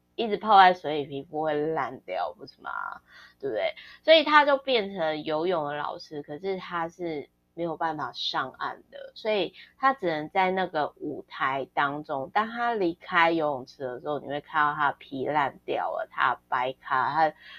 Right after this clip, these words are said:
他的状态很不好，甚至可能就是因为一直游泳，他的脚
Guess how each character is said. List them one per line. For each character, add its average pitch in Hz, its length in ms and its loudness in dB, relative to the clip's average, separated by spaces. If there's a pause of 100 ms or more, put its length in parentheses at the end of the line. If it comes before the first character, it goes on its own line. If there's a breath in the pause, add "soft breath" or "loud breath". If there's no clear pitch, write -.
(140 loud breath)
他 160 180 8
的 151 40 8
状 151 300 0
态 160 180 2
很 135 100 -4
不 156 100 0
好， 143 180 0
甚 160 200 -8
至 156 140 -6
可 147 160 -12
能 123 280 -12
就 147 160 -8
是 147 180 -2
因 147 100 -4
为 147 220 4
一 147 40 0
直 135 180 -14
游 139 260 2
泳， 139 200 0
他 151 200 2
的 131 100 -12
脚 - 300 -8